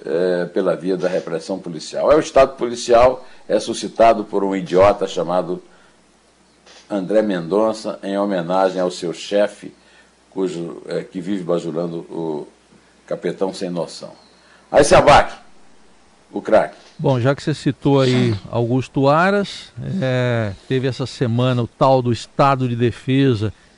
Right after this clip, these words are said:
Speaker 2: que ele insinuou, tema até do nosso podcast, né, o Estadão Notícias. O que que você fala ainda sobre essa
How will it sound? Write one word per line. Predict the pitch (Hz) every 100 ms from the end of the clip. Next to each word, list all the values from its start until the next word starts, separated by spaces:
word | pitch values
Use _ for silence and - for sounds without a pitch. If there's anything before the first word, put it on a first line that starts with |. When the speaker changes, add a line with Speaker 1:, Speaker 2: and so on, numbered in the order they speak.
| _ _
Speaker 2:
que | 131
ele | 123 120
insinuou, | 113 - 123 117 151 160
tema | 151 147
até | - 135
do | 127
nosso | 117 110
podcast, | - 117 110 135 147 151 -
né, | 120
o |
Estadão | 123 - 120 113 117
Notícias. | 120 - 151 165 - 165 - _ _ _ _ _ _ -
O | 135 139 135 -
que | 156
que | -
você | 175
fala | 151 - 147 139
ainda | 131 135 139 131
sobre | - 139 131 135 123 107 110
essa | 123 123 -